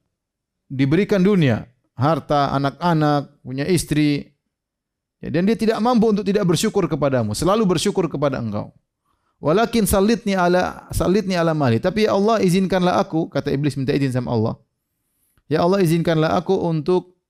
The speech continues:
menggodanya, menguji dari sisi hartanya, wa waladi, dan juga anak-anaknya. Wa satara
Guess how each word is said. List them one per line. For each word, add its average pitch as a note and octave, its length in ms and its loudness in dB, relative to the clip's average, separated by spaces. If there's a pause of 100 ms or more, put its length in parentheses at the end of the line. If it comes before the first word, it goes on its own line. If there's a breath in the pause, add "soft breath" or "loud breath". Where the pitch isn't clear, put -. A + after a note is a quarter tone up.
(320)
menggodanya, D3+ 840 0
menguji D3 400 -2
dari C#3 160 0
sisi D3+ 240 0
hartanya, B2 480 0
wa C#3 100 0
waladi, F3+ 380 2
dan C#3 80 -2
juga D3+ 320 0
anak-anaknya. A#2 720 -6 (1040)
Wa G3+ 80 2
satara A#3 640 0